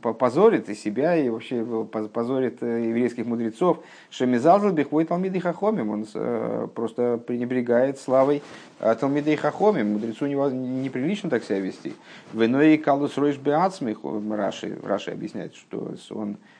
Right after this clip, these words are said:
се-, себя, себя сам позорит, и он все-таки представитель же Торы. Он же, э, с-, должен вести себя сообразно своему статусу, иначе он позорит,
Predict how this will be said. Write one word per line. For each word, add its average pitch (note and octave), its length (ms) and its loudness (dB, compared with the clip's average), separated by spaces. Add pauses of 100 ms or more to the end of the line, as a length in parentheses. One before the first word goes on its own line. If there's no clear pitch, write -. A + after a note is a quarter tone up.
(120)
се-, F#2+ 240 -2
себя, B2 500 4
себя B2 340 2
сам C3+ 260 0
позорит, C3 480 2
и A2+ 40 0
он A2+ 300 -2 (300)
все-таки G#2 280 -6
представитель G#2 540 -2
же A2+ 140 -4
Торы. D3+ 320 0 (600)
Он F#2+ 220 -10
же, G2+ 120 -10
э, G2 760 -6
с-, - 280 -20
должен G2+ 340 -2
вести G2+ 260 -6
себя E2 220 -8
сообразно F#2+ 540 -4
своему F#2+ 260 -6
статусу, G3 540 -2
иначе F#2 340 -10
он G#2+ 160 -8
позорит, G#2+ 440 -4